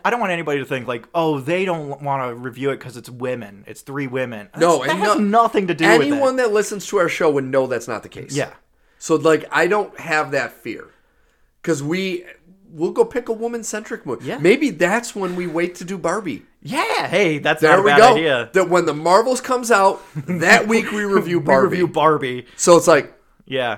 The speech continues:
Speaker 2: who's gonna fucking say we
Speaker 1: Yeah.
Speaker 2: don't wanna review a woman?
Speaker 1: Yeah, no, I, I just, I look at the Marvels trailer and there's nothing here that makes me think that this is going to be even halfway good.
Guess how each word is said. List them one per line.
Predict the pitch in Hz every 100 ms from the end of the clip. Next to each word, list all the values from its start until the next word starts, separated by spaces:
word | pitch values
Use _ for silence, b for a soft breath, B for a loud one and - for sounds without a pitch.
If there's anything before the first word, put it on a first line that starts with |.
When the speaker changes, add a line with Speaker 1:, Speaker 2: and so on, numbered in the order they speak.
| -
Speaker 2:
who's | 190 180
gonna | 202 190
fucking | 196 175 160
say | 170 135
we | 139
Speaker 1:
Yeah. | 135
Speaker 2:
don't | 139
wanna | 139 131
review | 127 123 117
a |
woman? | 107 151
Speaker 1:
Yeah, | 139 135
no, | 139
I, | 135 147 143 -
I | 151
just, | 165 175 -
I | 143
look | 139 151
at | 156
the | 156
Marvels | 135 135 131 127
trailer | 135 131 131 123
and | 127
there's | 127 117 127
nothing | 120 139 123
here | 127 120 117
that | 113 117
makes | 113 131
me | 117
think | 123 117
that | 113
this | 110
is | 123
going | 117 117
to | 110
be | 120 120
even | 117 107
halfway | 110 104 139 135
good. | 151 175